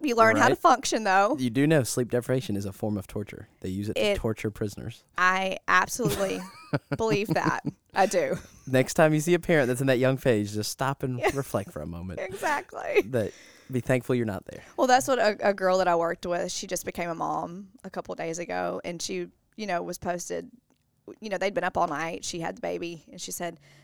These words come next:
Speaker 1: "Now we're gonna try to get some sleep." And I just wanted to say,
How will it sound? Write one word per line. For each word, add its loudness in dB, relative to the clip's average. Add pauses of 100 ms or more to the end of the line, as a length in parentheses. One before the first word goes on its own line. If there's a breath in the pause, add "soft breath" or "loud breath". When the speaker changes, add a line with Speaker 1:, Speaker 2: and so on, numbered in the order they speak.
(160 soft breath)
Speaker 1:
"Now 2
we're -2
gonna -8
try -4
to 0
get -6
some -8
sleep." -2
And 0
I 2
just -2
wanted -2
to -6
say, 0